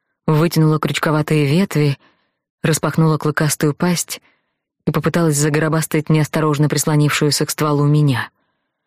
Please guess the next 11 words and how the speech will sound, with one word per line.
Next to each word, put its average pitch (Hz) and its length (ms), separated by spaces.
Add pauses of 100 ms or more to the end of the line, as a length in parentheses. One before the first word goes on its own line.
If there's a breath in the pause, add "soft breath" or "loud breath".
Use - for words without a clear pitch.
(480 soft breath)
Я 185 220
отшатнулась 165 480
с - 40
испуганным 165 460
писком, 175 480
с - 120
ловкостью, 185 600
выработанной 170 500
долгой 175 320
практикой, 175 520
увернулась 175 680